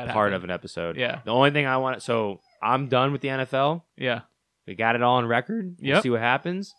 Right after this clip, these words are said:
Speaker 1: Until it happens.
Speaker 2: The only
Speaker 1: Until
Speaker 2: thing
Speaker 1: it
Speaker 2: I wanted to say was U N C made it as an eight seed all the way to the finals.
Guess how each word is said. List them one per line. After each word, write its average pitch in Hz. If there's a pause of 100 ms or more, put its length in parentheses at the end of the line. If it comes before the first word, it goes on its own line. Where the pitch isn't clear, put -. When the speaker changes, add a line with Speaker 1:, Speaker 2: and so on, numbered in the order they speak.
Speaker 1:
Until 127
it 127
happens. 135
Speaker 2:
The 110
only 127
Speaker 1:
Until 143
Speaker 2:
thing 151
Speaker 1:
it 147
Speaker 2:
I 143
wanted 135
to 131
say 127
was 113
U 113
N 120
C 120
made 113
it 113
as 107
an 101
eight 107
seed 104 (160)
all 120
the 127
way 127
to 117
the 98 (200)
finals. 110